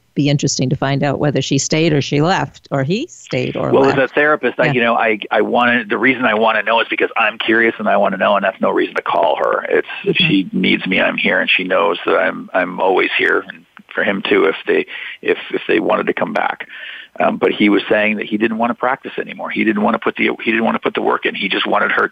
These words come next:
Speaker 2: to, um, uh, you know, accept him just the way he was. And I'm, I think that they had, you know, a couple of mortgages and some cars and some kids, and she probably stayed.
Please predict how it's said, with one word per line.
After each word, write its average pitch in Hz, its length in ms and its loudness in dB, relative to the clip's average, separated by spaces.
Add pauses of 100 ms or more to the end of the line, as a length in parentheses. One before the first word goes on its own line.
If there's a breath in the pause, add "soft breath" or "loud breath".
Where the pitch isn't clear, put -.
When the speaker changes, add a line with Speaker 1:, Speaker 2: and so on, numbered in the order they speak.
Speaker 2:
to, 98 180 0 (540 loud breath)
um, 98 480 0 (600)
uh, 92 840 2
you 113 140 2
know, 104 140 4
accept - 360 0
him 98 320 0
just 98 180 -2
the 113 80 4
way 107 280 4
he 104 100 2
was. 104 400 2
And 98 140 -2
I'm, 98 340 -2
I 110 240 2
think 117 160 0
that 110 160 -4
they 101 140 4
had, 95 280 0 (280)
you 104 80 -8
know, 92 200 -8 (240)
a - 60 -18
couple 113 260 0
of 98 60 2
mortgages 101 420 0
and 98 200 -8
some - 100 -10
cars 95 300 2
and 92 100 -10
some 82 160 -14
kids, 101 260 -2
and 92 80 -12
she - 120 -6
probably 87 420 -6
stayed. - 340 -4